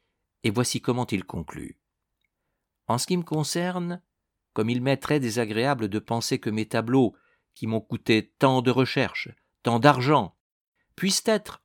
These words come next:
un jour après ma mort, dispersés par le hasard d'une vente ou d'un partage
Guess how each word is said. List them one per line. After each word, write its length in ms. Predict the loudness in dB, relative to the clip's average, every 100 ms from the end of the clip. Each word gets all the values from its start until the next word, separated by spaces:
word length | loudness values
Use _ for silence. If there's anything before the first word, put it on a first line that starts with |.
| 2
un 180 | 4 4
jour 400 | 2 0 2 0
après 240 | 0 -4
ma 140 | -2
mort, 520 | -2 -4 -4 -10 -20 _ _ -10
dispersés 800 | -4 -2 -4 0 -2 0 -2 0
par 220 | 0 0
le 160 | 2
hasard 340 | 2 2 0 0
d'une 240 | -2 0
vente 460 | 2 2 0 -4 -8
ou 80 | -8
d'un 180 | -8
partage 720 | -4 -4 -2 0 2 0 -4